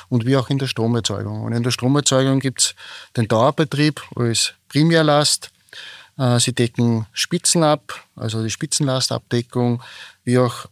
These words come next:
in Notstromversorgung, ja. Und das ist natürlich eine spezielle Anwendung für Datacenter. Und die Datacenter dürfen halt nicht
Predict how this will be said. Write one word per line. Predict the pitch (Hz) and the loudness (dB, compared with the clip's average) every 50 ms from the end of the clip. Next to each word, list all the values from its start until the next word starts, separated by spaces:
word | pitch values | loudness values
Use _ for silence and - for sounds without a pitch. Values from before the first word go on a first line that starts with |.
| - - | -6 -2
in | 127 123 127 131 135 | 0 2 2 2 2
Notstromversorgung, | 131 139 - - - - 120 113 110 101 107 - _ _ - - 120 110 - 127 120 - 117 104 101 - 104 101 104 107 - | 0 0 -2 -2 0 0 2 2 2 0 -4 -8 _ _ -6 -4 -4 -2 0 0 0 0 0 -2 -4 -4 -6 -6 -6 -6 -6
ja. | 101 110 123 135 131 | -6 -6 -6 -6 -6
Und | - - - 120 120 120 117 117 - - | -6 -4 -4 -2 -2 -2 -2 -4 -4 -4
das | 117 113 | -4 -2
ist | 131 127 - | -2 -2 -4
natürlich | 131 120 - - 131 131 131 120 - | -6 -6 -4 -4 -2 -2 -2 -2 -4
eine | 127 - | -6 -6
spezielle | - - 117 117 - - 117 113 120 123 117 | -4 -4 -4 -4 -2 -2 -2 -2 -2 -2 -2
Anwendung | - 113 117 120 117 120 120 117 117 113 117 117 117 113 | -2 -2 -2 -2 0 0 0 0 0 0 -2 -2 -2 -2
für | 104 - - 113 104 | -2 -4 -4 -4 -4
Datacenter. | - 117 - - - 135 - - 101 101 98 - 117 127 131 - _ - - - - - - - - - _ | -4 -6 -4 -4 -2 -2 -2 -2 -2 -4 -2 -2 -4 -4 -4 -6 _ -20 -20 -20 -20 -20 -20 -20 -20 -20 _
Und | - - 117 110 110 113 110 107 | -10 -6 -2 -2 0 0 -2 -2
die | 120 120 | -4 -2
Datacenter | - 110 110 - - 127 - 120 113 113 - 120 | -2 -2 -2 -2 0 0 0 2 0 0 -2 -4
dürfen | - - 120 120 117 - - - 127 123 120 120 - _ _ _ - - - - - - - - - - _ - | -6 -4 -4 -4 -2 -2 -2 0 2 2 0 0 -4 _ _ _ -20 -20 -20 -20 -20 -20 -20 -20 -20 -20 _ -2
halt | 120 120 120 - | 0 0 0 2
nicht | 135 135 131 143 160 175 - - - - - - - - | 4 4 6 6 6 4 4 2 0 -2 -2 -6 -6 -10